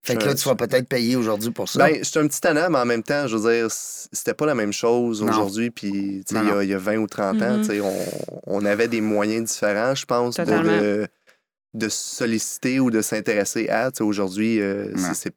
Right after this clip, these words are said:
Speaker 2: c'est, je pense que c'est la portion qui est plus difficile aussi, où on dirait que les enfants, ils voient pas les opportunités eux-mêmes, fait que c-, ils ont
Speaker 1: Mm.
Speaker 2: comme une vision comme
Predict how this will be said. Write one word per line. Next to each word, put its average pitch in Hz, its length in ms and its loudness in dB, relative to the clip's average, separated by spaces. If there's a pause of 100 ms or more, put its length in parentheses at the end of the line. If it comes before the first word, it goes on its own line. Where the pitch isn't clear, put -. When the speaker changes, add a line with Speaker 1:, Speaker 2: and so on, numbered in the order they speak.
(160)
Speaker 2:
c'est, - 180 -8
je - 60 -12
pense 127 220 0
que - 20 -6
c'est 117 80 -2
la 104 100 4
portion 110 340 -4
qui - 140 -6
est 92 40 -2
plus - 240 -4
difficile 104 460 -4
aussi, 101 320 -2
où 90 280 -2
on 92 80 -6
dirait 95 180 -2
que 107 100 -4
les 92 80 -2
enfants, 92 260 -2
ils 107 100 0
voient 92 240 -4
pas 107 220 0 (760)
les 95 260 0
opportunités 104 640 -2
eux-mêmes, 110 520 0
fait 95 120 -8
que - 80 -14
c-, - 320 -14
ils - 80 -12
ont 101 40 -6
Speaker 1:
Mm. 92 40 -8
Speaker 2:
comme 117 100 -4
une 104 100 -6
vision 101 380 -2
comme 87 460 -6